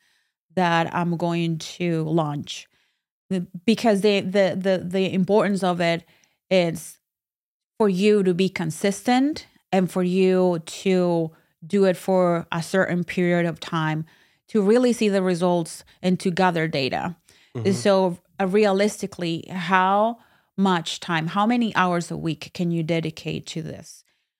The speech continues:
Speaker 1: Uh, if you have kids, if you have a family,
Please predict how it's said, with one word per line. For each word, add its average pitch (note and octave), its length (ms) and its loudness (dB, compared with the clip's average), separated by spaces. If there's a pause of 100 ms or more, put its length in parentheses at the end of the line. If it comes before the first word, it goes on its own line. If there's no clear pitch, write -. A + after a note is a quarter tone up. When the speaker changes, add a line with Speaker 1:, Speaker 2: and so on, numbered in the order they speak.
Speaker 1:
Uh, F3+ 160 2
if G3 140 2
you G#3+ 80 2
have G#3 200 2
kids, G3 420 -2
if F3 240 -2
you F#3 460 0
have F#3 200 -2
a F3+ 60 0
family, E3+ 720 -2